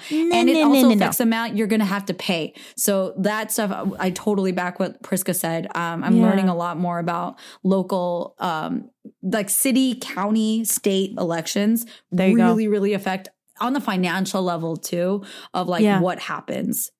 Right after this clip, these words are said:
Speaker 2: you know? So
Speaker 1: Hundred percent. And with, like, even healthcare stuff, you know?
Speaker 2: Yes.
Speaker 1: Um, it's important to look at. But yeah, Minji, thank you so much for having me. This has been,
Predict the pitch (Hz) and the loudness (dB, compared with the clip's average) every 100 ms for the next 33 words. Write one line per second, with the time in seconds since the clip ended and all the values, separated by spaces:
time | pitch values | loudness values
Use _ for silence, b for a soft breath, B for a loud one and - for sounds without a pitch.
0 | - 180 170 170 185 - 262 269 254 214 | -4 -2 0 -2 -4 0 2 4 2 0
1 | 175 - - 240 277 294 277 269 277 269 | -2 -4 -4 0 2 2 -2 0 2 2
2 | 226 269 - 302 - - - - 208 185 | 2 -2 -6 -6 -6 -8 -10 -6 -2 -2
3 | 190 254 - B - 180 - 185 175 160 | -2 -4 -10 B -4 -4 -2 -4 -4 -6
4 | - _ - - - - 190 196 185 180 | -14 _ -20 -14 -12 -8 -4 -2 -2 -4
5 | 170 104 - - 240 277 277 208 233 302 | -6 -10 -8 2 4 6 4 2 4 4
6 | 339 330 254 - 262 311 508 494 440 427 | 6 4 4 0 0 0 0 0 2 2
7 | 440 - 381 381 - 285 403 403 392 359 | -2 -2 0 0 0 2 2 2 2 4
8 | 277 233 214 269 403 349 359 359 349 330 | 4 4 4 2 0 0 0 2 0 -2